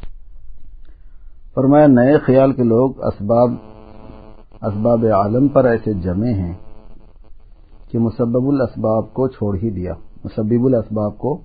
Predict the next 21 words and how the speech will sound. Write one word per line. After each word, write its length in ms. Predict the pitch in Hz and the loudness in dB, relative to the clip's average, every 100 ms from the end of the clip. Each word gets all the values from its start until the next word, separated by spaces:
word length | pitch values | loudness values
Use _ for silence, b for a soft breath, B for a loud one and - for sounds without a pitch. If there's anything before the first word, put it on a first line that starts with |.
| - - - - - | -16 -20 -20 -20 -8
چھوڑ 180 | 139 147 | 0 2
ہی 80 | 127 | 2
دیا 240 | 95 82 82 | 0 -4 -6
ہے۔ 80 | - - - - - - - - - - - - - - - - | -10 -20 -20 -20 -20 -20 -20 -20 -20 -20 -20 -20 -20 -20 -18 -8
اسباب 360 | 107 117 127 127 123 | -4 2 4 4 2
طبعیہ 460 | 113 110 110 123 135 135 | 0 0 0 4 4 4
کے 200 | 139 143 | 2 2
اثرات 600 | - 107 127 104 117 - | 0 -4 -2 0 0 -2
کو، 140 | 107 101 | -2 -2
آثار 380 | 98 - 117 | -2 0 0
کو 160 | 120 113 | 0 -2
لازم 380 | 107 110 113 131 | -2 0 0 -2
سمجھ 240 | 120 107 101 - | -2 -4 -4 -6
کر 140 | 107 | -6
تصرفات 800 | 107 101 110 107 107 117 123 120 107 | -4 -4 -4 -4 -4 0 0 0 -6
حق 160 | 107 | -6
تعالیٰ 340 | - 101 98 101 - | -4 -4 -2 -6 -4
کے 100 | 123 | -4
منکر 340 | 107 101 117 | -4 -4 -4
ہو 200 | 107 92 | -4 -4
گئے، 160 | 90 | -6